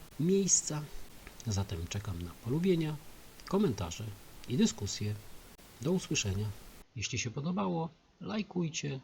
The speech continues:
subskrybujcie. Mnie będzie bardzo miło, a przy okazji zapraszam na stronę w w w z miłości do inków kropka e u. Tam znajdą Państwo wiele, wiele informacji,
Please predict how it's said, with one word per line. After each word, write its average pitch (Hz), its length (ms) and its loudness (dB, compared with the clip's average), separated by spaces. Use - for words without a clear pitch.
subskrybujcie. 127 880 0
Mnie 107 300 4
będzie 98 280 0
bardzo 123 320 0
miło, 156 340 2
a 123 100 -6
przy 113 200 0
okazji 101 340 0
zapraszam 127 580 -2
na 143 140 0
stronę 104 520 0
w 117 40 -8
w 139 460 0
w 107 40 0
z 107 80 -6
miłości 104 560 0
do 104 80 0
inków 107 460 -2
kropka 107 480 -4
e 135 140 -4
u. 110 200 -2
Tam 107 360 0
znajdą 113 500 0
Państwo 110 580 -4
wiele, 135 460 0
wiele 120 320 0
informacji, 147 760 0